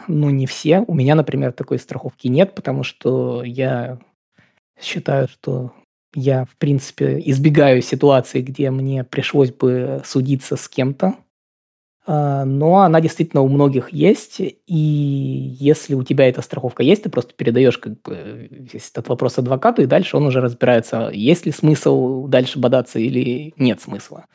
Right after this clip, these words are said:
Э, суды — это дело всегда довольно долгое и муторное, поэтому речь о том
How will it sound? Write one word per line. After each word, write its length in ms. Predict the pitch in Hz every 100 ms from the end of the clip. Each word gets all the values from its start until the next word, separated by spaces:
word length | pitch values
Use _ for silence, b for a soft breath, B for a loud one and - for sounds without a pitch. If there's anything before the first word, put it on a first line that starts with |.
| b b b b b b b _ _
Э, 260 | - 143 127
суды — 520 | 110 - 160 139 208 285
это 160 | 185
дело 300 | 139 147 170
всегда 800 | 135 - 135 139 147 127 120 120 120
довольно 400 | 135 131 123 123
долгое 760 | 120 175 214 202 160 139 123 127
и 300 | 139 143 131
муторное, 840 | 139 190 233 202 185 160 143 135 _
поэтому 760 | 135 143 - 147 135 135 -
речь 420 | 139 139 - - -
о 280 | - 131 135
том 440 | - 151 147 139